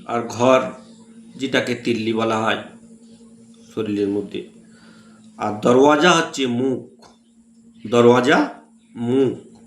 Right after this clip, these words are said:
এই রুহু এত বড় কুদরত রাখে যে কাতরা থেকে দরিয়া, দরিয়া থেকে কাতরা বেনে যাওয়া,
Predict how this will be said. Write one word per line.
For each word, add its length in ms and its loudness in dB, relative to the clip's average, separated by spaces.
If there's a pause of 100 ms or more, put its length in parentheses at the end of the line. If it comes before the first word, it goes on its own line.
(1080)
এই 280 6
রুহু 340 2 (340)
এত 160 -6
বড় 260 0 (180)
কুদরত 460 4
রাখে 360 4 (640)
যে 220 -8 (220)
কাতরা 480 2 (160)
থেকে 200 -4
দরিয়া, 460 2 (220)
দরিয়া 340 -2
থেকে 380 -8
কাতরা 520 -2
বেনে 280 0
যাওয়া, 320 2